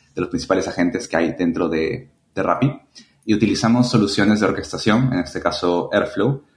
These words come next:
para que dinámicamente podamos vincular una serie de, de queries que se hacen sobre el warehouse con una configuración específica de Amazon Personalize. Eh, ¿qué logramos con esto?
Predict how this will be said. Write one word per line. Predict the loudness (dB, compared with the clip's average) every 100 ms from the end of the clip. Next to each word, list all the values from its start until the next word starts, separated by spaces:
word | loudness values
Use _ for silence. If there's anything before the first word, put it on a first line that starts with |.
| _ _ _
para | 2 2 2
que | 2 4 4 0 -12 _
dinámicamente | 2 4 4 4 2 2 0 -2 -6 -18 _
podamos | 2 4 2 0
vincular | -2 0 2 2 -2 -12 -20 _ _
una | -6 -2 -2
serie | 0 2 4
de, | 4 4 2 0 -4
de | -4
queries | 4 4 4 -2 -10 -10
que | -6
se | -4
hacen | -4
sobre | -4 -2 0
el |
warehouse | 2 2 2 0 -2 -10 _ _ _
con | 2 4 2 0
una | 0 0
configuración | -2 -4 0 0 0 -4
específica | -4 -8 -8 -4 0 0 -2 -16 _ _ _
de | 0
Amazon | 2 2 0 0 0 -2 -2
Personalize. | 0 0 0 -4 -10 _ _ _ -20 -20 _ _
Eh, | -2 2 4 4 2 -8 _ _
¿qué | 2
logramos | 4 4 2
con | 2 0
esto? | 2 0 0 -4